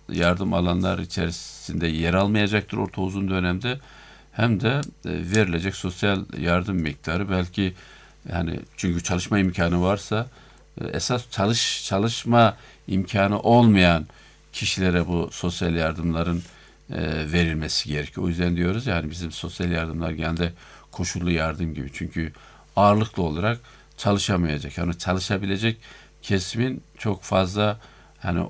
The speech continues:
orada kalmasını da, e, teşvik ettirmemek gerekir ya da işte de-, desteği kısa sürede verip hani o, o şeyden, o bölgeden bir şekilde de çıkması,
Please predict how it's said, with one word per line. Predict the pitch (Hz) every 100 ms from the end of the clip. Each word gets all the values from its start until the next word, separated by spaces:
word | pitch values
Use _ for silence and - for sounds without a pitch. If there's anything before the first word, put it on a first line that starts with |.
| -
orada | 104 101 - 95 104
kalmasını | 104 104 98 82 78 - 87 87
da, | 117 120 - - - -
e, | - 95 92 92 87 -
teşvik | - 107 - 113
ettirmemek | 98 - 90 85 78 71 -
gerekir | 71 69 - 73
ya | 73 73
da | 80 73
işte | 71 - 82 82 - - - - 90
de-, | 92 -
desteği | - - 92 87 - 87 98
kısa | - 87 98
sürede | 87 - 78 78
verip | 82 101 117 - - - -
hani | 87 -
o, | 98 87 - - -
o | 82 -
şeyden, | - 101 80 92 110 - - - -
o | 98 87
bölgeden | 82 80 90 113 117 - - -
bir | 104
şekilde | - 82 73 85 101
de | 131
çıkması, | - - 101 92 - 95